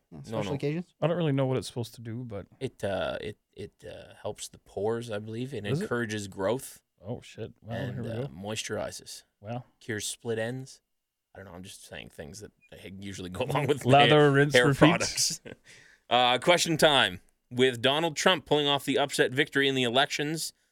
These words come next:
Speaker 2: the other day, to my complete and utter horror,
Speaker 1: Uh-huh.
Speaker 2: uh, what is your favorite upset win?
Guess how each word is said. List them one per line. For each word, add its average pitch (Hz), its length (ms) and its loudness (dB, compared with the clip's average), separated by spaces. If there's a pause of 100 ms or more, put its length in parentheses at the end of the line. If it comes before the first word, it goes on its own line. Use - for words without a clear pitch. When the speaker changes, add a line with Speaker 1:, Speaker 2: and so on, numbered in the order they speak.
(160)
Speaker 2:
the 120 120 2
other 123 160 0
day, 131 260 2
to 135 120 -6
my 117 240 0
complete 135 540 -4
and 117 160 -6
utter 107 300 0
horror, 143 380 4 (120)
Speaker 1:
Uh-huh. 143 180 -4 (200)
Speaker 2:
uh, 107 280 2
what 160 160 0
is 175 60 -4
your 139 100 -2
favorite - 500 0
upset 107 460 -4
win? 117 460 -6